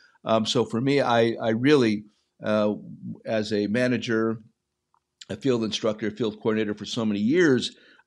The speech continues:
I believe that. I believe you need to teach every aspect of the game. Of course, some guys are better at some part than others. We get that, and there's the complementary component of a team. But, uh, I want, I want everybody to be exposed,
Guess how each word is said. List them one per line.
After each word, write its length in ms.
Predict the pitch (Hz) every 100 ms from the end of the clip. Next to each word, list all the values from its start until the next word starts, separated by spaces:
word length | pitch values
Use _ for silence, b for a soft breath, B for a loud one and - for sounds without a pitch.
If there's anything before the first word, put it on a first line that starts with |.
| -
I 160 | 143 147
believe 400 | 113 113 123 107
that. 160 | 95
I 100 | 117
believe 320 | 127 117 117
you 140 | 117 113
need 200 | 127 127
to 60 | 113
teach 380 | - 117 - -
every 300 | 127 127 120
aspect 580 | 110 113 - - 104 -
of 140 | 120 110
the 80 | 104
game. 300 | 107 98 101
Of 120 | _
course, 300 | 127 120 -
some 180 | 120 117
guys 280 | 113 113
are 80 | 98 -
better 380 | 113 113 120 123 b b b
at 120 | - 101
some 240 | - 117
part 300 | - 113 110
than 200 | 113 107 -
others. 340 | 104 156 143
We 100 | 110
get 300 | 107 110 113
that, 160 | 127 117
and 120 | 107
there's 180 | 110 107
the 60 |
complementary 580 | 107 113 107 104 104 104
component 440 | 104 110 110 107
of 60 | 104
a 60 | 98
team. 420 | - 143 110 92 b b b b
But, 400 | 131 139 110 - _ _
uh, 260 | - 110 110
I 140 | - 139
want, 360 | 135 135 131 -
I 60 | 127
want 260 | 123 120
everybody 400 | 147 143 131 123
to 80 | 117
be 120 | 110
exposed, 760 | 110 107 - 123 110 90 -